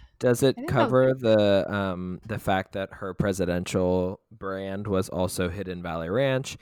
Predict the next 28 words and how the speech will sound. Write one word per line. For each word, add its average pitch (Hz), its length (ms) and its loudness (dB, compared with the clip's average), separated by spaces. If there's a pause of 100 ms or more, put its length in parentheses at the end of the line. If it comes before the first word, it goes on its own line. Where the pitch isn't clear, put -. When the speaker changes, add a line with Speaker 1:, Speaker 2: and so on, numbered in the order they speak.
(360)
Speaker 1:
And 135 240 2
does 120 160 4
it 123 100 -2
cover 107 280 0
that 101 160 -4
she - 160 -4
ate 95 400 -4
a - 20 -4
Speaker 2:
No. - 100 -6
Speaker 1:
salad 87 380 -2
with 90 220 -4
a 95 40 -10
comb? - 380 -12 (160)
'Cause 87 260 -6
those 90 300 -10
are 92 60 -14
the - 100 -8
only - 180 -6
Speaker 2:
No. - 60 -8 (140)
Speaker 1:
things 78 240 -18
that 87 200 -10
are 82 160 -8
important 64 380 -12
about 67 240 -16
her. - 340 -14
Speaker 2:
We 202 120 -8
really - 280 -10
care - 180 -20